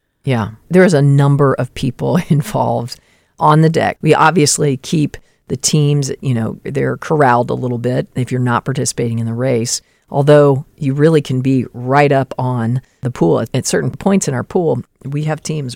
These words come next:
right next to the pool, spectators who are cheering. But at the starting block,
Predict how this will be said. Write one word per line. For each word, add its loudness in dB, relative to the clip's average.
right -6
next -8
to -12
the -10
pool, -8
spectators 2
who 2
are 0
cheering. 2
But 6
at 4
the 4
starting 4
block, 2